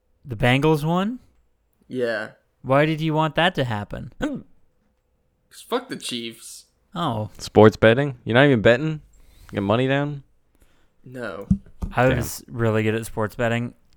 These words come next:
Speaker 1: Um, I, uh, I, m-, me, my friend Luke, and our friend Sports all, uh, uh, had over-unders and, um,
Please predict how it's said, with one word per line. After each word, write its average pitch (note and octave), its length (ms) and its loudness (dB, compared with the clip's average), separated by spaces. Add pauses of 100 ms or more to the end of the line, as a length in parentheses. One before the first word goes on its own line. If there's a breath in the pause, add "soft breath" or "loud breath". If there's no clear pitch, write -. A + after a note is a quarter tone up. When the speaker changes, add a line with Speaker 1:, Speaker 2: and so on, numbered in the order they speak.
(120)
Speaker 1:
Um, G#2+ 420 -2 (920)
I, A#2 280 -4
uh, A2 360 -6
I, A#2 200 -12 (140)
m-, A#2 360 -6
me, A#2+ 300 -2
my A#2+ 140 0
friend A2 340 -6 (200)
Luke, A2+ 320 -2 (500)
and A2 380 -4 (120)
our G#2 140 -6
friend G#2+ 240 -6
Sports - 600 -6 (180)
all, G#2+ 440 -2 (500 soft breath)
uh, G2 320 -2 (220)
uh, G2 260 -4
had G#2 360 -4 (160)
over-unders A#2+ 800 0
and, G2+ 460 -4 (120)
um, G2 360 -8